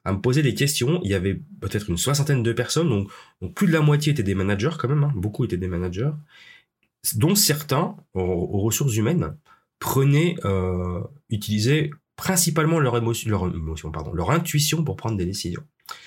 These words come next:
Et j'ai, ça m'a vraiment choqué et surpris sur le moment parce que, alors, on a fait un séminaire avec des exercices qui ont été très, euh,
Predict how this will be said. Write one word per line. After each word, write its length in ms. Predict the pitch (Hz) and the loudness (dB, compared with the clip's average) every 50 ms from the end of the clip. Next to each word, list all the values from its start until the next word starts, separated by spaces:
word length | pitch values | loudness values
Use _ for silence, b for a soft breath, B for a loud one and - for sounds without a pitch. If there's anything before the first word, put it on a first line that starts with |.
| B B B B B B B - | B B B B B B B -4
Et 100 | 107 104 | -2 0
j'ai, 200 | 101 110 101 101 | 0 0 0 0
ça 140 | - - 104 | 0 2 2
m'a 200 | 98 95 95 92 | 2 2 2 0
vraiment 260 | 90 92 117 151 170 | 0 0 2 2 2
choqué 320 | 165 - 165 147 151 180 | 2 2 0 0 2 2
et 80 | 170 127 | 2 2
surpris 320 | - - 143 151 - 139 | 2 0 -2 0 0 0
sur 100 | 127 - | 0 0
le 60 | 110 104 | 0 2
moment 240 | 107 123 175 208 | 2 2 2 0
parce 160 | 202 - 120 - | 0 -2 -4 -4
que, 80 | - | -4
alors, 180 | - 90 92 87 | -2 -2 -2 -2
on 120 | 92 90 | -2 -2
a 40 | 95 | -2
fait 120 | - - | -2 -2
un 80 | 101 90 | -2 0
séminaire 400 | - - 92 95 95 98 104 101 | 0 -2 -2 -2 -2 -2 -2 -2
avec 180 | 87 78 78 78 | -2 -2 -4 -4
des 180 | 82 80 78 | -6 -6 -6
exercices 460 | 67 71 73 76 76 - - - - | -6 -6 -6 -6 -6 -6 -4 -6 -6
qui 80 | - - | -6 -8
ont 60 | - | -10
été 180 | - - 67 - | -8 -8 -10 -10
très, 340 | - - - - 90 90 90 | -12 -10 -6 -4 -4 -2 -2
euh, 140 | 82 76 | -2 -4